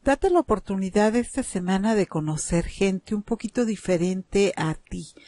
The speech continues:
No con el fin de que inicies una relación. Tú y yo sabemos que en este momento eso de las cadenas no es lo tuyo.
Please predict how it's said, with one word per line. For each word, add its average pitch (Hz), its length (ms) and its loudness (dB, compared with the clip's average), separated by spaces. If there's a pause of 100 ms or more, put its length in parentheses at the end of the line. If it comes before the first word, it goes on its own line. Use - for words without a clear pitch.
(360)
No 294 180 2
con 392 200 -6
el 240 80 -4
fin 240 320 -2
de 240 160 2
que 180 160 -8
inicies 190 840 -2
una 180 240 0
relación. 170 720 0
Tú - 100 -6
y 214 80 2
yo 214 140 0
sabemos 160 580 -2
que 156 120 -2
en 156 80 -2
este 165 280 -4
momento 202 680 0
eso 208 340 2
de 160 140 2
las 220 320 0
cadenas 170 560 -2 (100)
no 220 140 -4
es 139 100 -6
lo 175 140 -4
tuyo. 233 460 -6